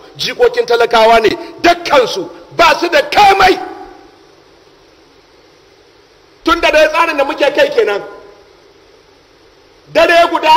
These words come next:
a ga mutum da irin wannan. Yanzu kwanan baya Amina ba da jiragen aka je wa, eh, tsohon shugaban kasa murnar, eh, ya shekara, eh, nawa? Wato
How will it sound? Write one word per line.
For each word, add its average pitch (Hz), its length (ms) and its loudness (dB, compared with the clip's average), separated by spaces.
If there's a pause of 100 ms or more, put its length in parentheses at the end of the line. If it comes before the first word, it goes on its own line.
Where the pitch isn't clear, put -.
a - 40 -2
ga 302 120 -2
mutum 294 280 -4
da 285 80 0
irin 285 240 -2
wannan. 277 340 -2 (520)
Yanzu 240 280 0
kwanan 302 320 0
baya 302 340 2
Amina 262 360 2 (160)
ba 233 120 2
da 240 80 0
jiragen 277 440 0
aka 277 160 0
je 269 200 4
wa, 277 160 4
eh, 247 400 0
tsohon 254 280 2
shugaban 247 360 -4
kasa 262 400 0 (180)
murnar, 254 380 0
eh, 220 240 2 (200)
ya 240 240 2
shekara, 254 720 2 (340)
eh, 233 80 2
nawa? 262 300 2 (2500)
Wato 226 300 2